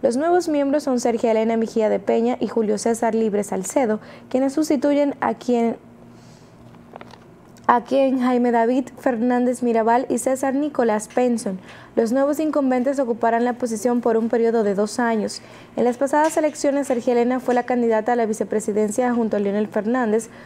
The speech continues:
por el partido Fuerza del Pueblo. El decreto establece que Jaime David Fernández Mirabal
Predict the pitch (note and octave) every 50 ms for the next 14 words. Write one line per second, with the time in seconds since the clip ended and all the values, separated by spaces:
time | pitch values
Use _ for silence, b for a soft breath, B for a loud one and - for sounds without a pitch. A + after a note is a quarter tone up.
0 | B B B E4+ E4+ E4 D#4+ - D#4 C4+ A3+ - B3 A#3+ A#3 B3 A#3+ - - G#3+
1 | G3+ F#3 - G#3 G3+ G#3 F#3+ - - C4 B3+ A#3+ G#3+ G3+ F#3 - B B B B
2 | B B B B - B3 B3 B3 B3+ C4 C#4 C4+ D4 D4 - D#4+ D4+ C4+ C4+ C4
3 | - C#4 C#4 C4+ C4 B3+ B3 A#3+ A#3+ A#3 A#3 A3+ B3 A#3 - - C4+ B3 A#3+ B3
4 | A#3+ A#3+ A#3+ B3 B3 - A#3 G#3+ G#3+ G#3 A#3 A#3+ B3 C4+